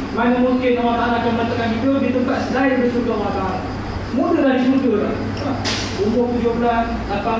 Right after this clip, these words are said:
belas, eh, apa nama? Rahmat ni kita kena. Belum nak rumah. Apa, umur tiga belas dari syurga. Alhamdulillah. Ini satu peluang yang Allah berikan kepada kita yang tak dapat diberikan kepada orang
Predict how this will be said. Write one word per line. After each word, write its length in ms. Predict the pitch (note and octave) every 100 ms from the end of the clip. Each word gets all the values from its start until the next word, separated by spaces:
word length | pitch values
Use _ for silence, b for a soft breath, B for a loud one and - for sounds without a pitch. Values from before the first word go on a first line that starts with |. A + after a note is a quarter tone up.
| A3+
belas, 220 | A#3 A3+ A3+ -
eh, 120 | C4 A3+
apa 340 | - A3+ G#3+ A#3+
nama? 200 | B3 C#4 C4+ - - -
Rahmat 380 | A#3 A#3+ A#3+ A3+
ni 60 | G3 F#3+
kita 160 | F#3+ G3
kena. 260 | F#3 F3+ E3 - - -
Belum 140 | G3+ G3+
nak 80 | G3+
rumah. 260 | G#3 G3 F3 D#3+ - - - - - - - - - - - - - -
Apa, 240 | G3+ G4+ G3+ G3+ F#3+ - - - - - - - - - -
umur 220 | A3+ A3+ A3
tiga 140 | G#3+ A3
belas 160 | A3+ G#3+
dari 100 | A3 A#3+
syurga. 320 | A#3 G#3+ A3 A3 G#3+ B3+
Alhamdulillah. 600 | C4 C4+ C4+ B3+ A3 - - - - - -
Ini 100 | - C#4
satu 220 | C4 C4+
peluang 320 | B3+ B3+ C4+ C4
yang 160 | B3+ B3
Allah 160 | B3+ A#3
berikan 320 | C4 C4+ B3
kepada 300 | - B3 A#3+
kita 260 | A#3+ D4+ D4+ D#4 - - - - - - -
yang 160 | B3+ C4
tak 160 | C#4 C#4+
dapat 340 | D4+ D#4+ C#4+ - - - - - - -
diberikan 480 | B3+ C#4 C#4 C4+ C4+
kepada 160 | C4 B3+
orang 160 | C4